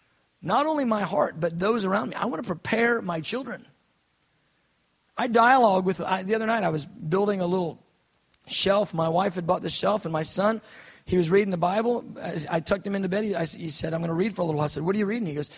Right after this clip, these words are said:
"Oh, I'm just reading the book of Revelation." It's my nine-year-old. I go, "Oh, good.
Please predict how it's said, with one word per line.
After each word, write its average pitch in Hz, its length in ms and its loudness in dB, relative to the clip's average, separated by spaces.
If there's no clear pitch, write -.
"Oh, - 120 0
I'm 214 100 -4
just 165 100 -4
reading 180 120 -2
the 175 40 -4
book 165 140 -6
of 165 60 -4
Revelation." 160 560 -2
It's 170 120 -10
my 147 120 -6
nine-year-old. 151 440 -2
I 147 60 -4
go, 151 220 -4
"Oh, 294 160 -2
good. 226 380 -4